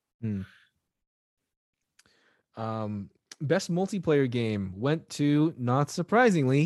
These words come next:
It Takes Two, <laughs> because, y-, like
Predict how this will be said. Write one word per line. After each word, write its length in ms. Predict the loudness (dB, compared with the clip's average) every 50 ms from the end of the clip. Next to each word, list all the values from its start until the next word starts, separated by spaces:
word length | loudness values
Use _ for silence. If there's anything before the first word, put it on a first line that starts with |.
| 0 -2
It 200 | -4 -4 -4 -2
Takes 300 | 0 0 0 0 -2 -4
Two, 420 | 0 4 4 4 4 4 0 -4 -6 _
<laughs> 100 | _ -8
because, 720 | -6 -6 -6 -6 -8 -8 -8 -4 0 2 2 2 2 -2 -8 _ -20 -20 _ -20 -20 _ _ _ _ -12
y-, 140 | -6 -4 -2
like 220 | 0 0 0 0